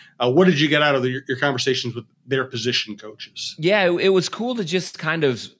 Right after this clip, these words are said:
Speaker 2: like, really listen to how these guys think about the game. And, you know, McCardle's been here for a little bit. Um, so he was a holdover from the previous staff. And, and I know that, uh,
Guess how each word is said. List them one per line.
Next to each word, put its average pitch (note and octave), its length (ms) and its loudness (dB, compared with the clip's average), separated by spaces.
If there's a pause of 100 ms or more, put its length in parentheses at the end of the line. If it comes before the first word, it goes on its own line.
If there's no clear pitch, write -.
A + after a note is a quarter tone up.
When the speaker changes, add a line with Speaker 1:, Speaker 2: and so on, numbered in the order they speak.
Speaker 2:
like, A2+ 460 -6
really C#3+ 320 0
listen A#2 480 -2
to A#2+ 100 -2
how G#2 240 0
these G2+ 300 -2
guys F2+ 580 -4 (380)
think A#2+ 400 -2
about E2+ 500 -2
the F2+ 80 -8
game. D#2 640 -8 (120)
And, F2 640 -2 (340)
you G#2+ 100 -4
know, F#2+ 160 -4
McCardle's A2 600 0
been A#2 180 0
here A#2 160 2
for G#2+ 160 -2
a G2+ 40 2
little G#2 200 0
bit. E2 360 -6 (300)
Um, F#2 300 -4
so G2 160 -6
he A2+ 160 0
was A#2+ 120 -2
a A2+ 80 -2
holdover F#2 600 -4
from F#2 180 -8
the E2+ 80 -8
previous F2+ 400 -4
staff. F2 400 -4
And, F2 180 -6
and F#2 140 -4
I F2 120 -2
know F2+ 240 -2
that, E2+ 280 -2
uh, D#2 240 -2